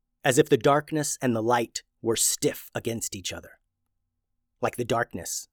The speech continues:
was fighting back against their light. A chill went through the girls now. Not knowing what was really out there in the darkness following them around was the scariest thing ever.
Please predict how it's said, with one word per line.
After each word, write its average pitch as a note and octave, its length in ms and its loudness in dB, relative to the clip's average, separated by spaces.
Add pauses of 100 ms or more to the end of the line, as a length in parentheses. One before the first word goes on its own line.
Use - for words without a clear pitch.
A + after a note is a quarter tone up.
(100)
was G#2+ 160 -2
fighting G2+ 400 -4
back - 440 -8 (300)
against - 360 -8
their F2 140 -10
light. F2 400 -14 (1080)
A G#2 80 -6
chill - 640 2
went B2 220 -2
through B2 180 -2
the A#2+ 100 4
girls G#2+ 360 2
now. F2+ 380 -8 (1080)
Not D#3+ 280 8
knowing D3 460 8 (100)
what - 300 2
was C#3 300 4
really C#3+ 540 6
out C3+ 240 8
there C#3 180 10
in C#3 100 6
the C3+ 60 6
darkness B2 520 4
following B2+ 460 4
them C3 140 6
around B2 480 6
was B2 240 2
the C3 120 2
scariest D3+ 840 0
thing G#2+ 260 -2
ever. E2+ 360 -10